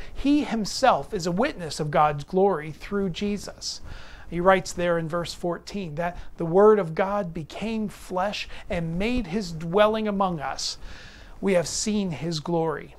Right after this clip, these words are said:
the glory of the one and only who came from the Father, full of grace and truth.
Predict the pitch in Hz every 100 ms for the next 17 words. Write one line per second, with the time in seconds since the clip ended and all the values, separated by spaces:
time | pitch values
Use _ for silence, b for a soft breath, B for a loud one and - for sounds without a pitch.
0 | - 170 202 285 269 247 190 196 214 226
1 | 202 190 202 190 131 - - - - 185
2 | 165 175 180 165 185 185 185 185 156 143
3 | 135 - 190 170 143 160 151 147 165 143
4 | - 147 85 -